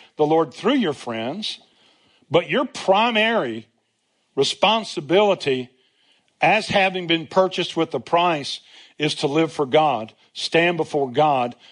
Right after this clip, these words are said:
not before your friends, not before your associates, not before your parents. Honor your pa-, all that. But your primary calling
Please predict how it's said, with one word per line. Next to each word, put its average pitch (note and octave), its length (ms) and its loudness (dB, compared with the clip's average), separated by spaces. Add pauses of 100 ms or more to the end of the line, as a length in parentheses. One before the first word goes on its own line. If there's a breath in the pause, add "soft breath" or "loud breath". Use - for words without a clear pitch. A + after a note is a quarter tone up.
(100)
not D3 300 0
before C#3+ 280 -6
your C3+ 140 -6
friends, C3 400 -8
not C3+ 180 0
before D3 220 -8
your D3+ 120 -4
associates, B2 560 -2
not C3+ 160 -2
before D3+ 240 -8
your D#3 100 -2
parents. C3+ 420 -4 (920 loud breath)
Honor C#3+ 220 0
your D#3+ 80 2
pa-, D#3+ 220 -2
all D#3 120 4
that. D3+ 240 0
But C#3 240 0 (300 loud breath)
your E3+ 280 2
primary G#3 640 2
calling D#3+ 720 0